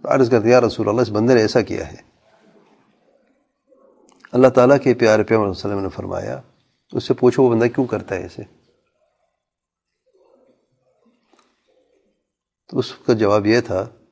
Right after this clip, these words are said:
"کیونکہ مجھے اس صورت سے محبت ہے، یہ پسند ہے مجھے یہ صورت۔"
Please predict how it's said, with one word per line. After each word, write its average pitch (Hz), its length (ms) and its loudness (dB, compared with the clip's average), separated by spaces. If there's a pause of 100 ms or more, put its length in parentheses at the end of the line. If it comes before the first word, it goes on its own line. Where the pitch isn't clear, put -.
(720)
"کیونکہ 110 260 0
مجھے 104 340 -2 (840)
اس 131 100 -4
صورت 123 240 0
سے 127 120 0
محبت 98 500 -8
ہے، - 60 -20 (1120)
یہ 170 60 -4
پسند 127 380 0
ہے 98 60 -2
مجھے 92 220 -8
یہ 98 100 -10
صورت۔" - 400 -18